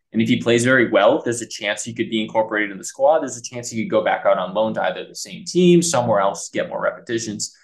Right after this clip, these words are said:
Uh, but if he plays very well, he could also see, um, Leicester sending him on loan if that happens again to a club that is in the top five, that maybe Leicester has bigger ambitions, but right now their team's kind of in shambles in terms of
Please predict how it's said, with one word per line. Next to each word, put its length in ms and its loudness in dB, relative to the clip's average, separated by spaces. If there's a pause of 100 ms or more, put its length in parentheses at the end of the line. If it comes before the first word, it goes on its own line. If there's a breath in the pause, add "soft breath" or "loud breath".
(180 soft breath)
Uh, 340 -2
but 80 2
if 80 0
he 100 0
plays 280 4
very 260 4
well, 300 6
he 100 0
could 140 -4
also 260 2
see, 460 -4 (320 soft breath)
um, 400 -4
Leicester 300 0
sending 240 -6
him 100 -6
on 240 -6
loan 220 0
if 160 -8
that 140 -2
happens 320 -10
again 540 -8 (120)
to 140 -8
a 80 -10
club 280 2
that 260 6
is 200 6
in 160 4
the 100 -4
top 380 -4
five, 280 0
that 300 0
maybe 340 -4
Leicester 240 -4
has 120 -8
bigger 260 -6
ambitions, 420 -10
but 220 -10
right 140 -2
now 200 4
their 140 -2
team's 320 -6
kind 180 -10
of 80 -12
in 80 -16
shambles 600 -8 (320 soft breath)
in 100 -2
terms 340 0
of 260 0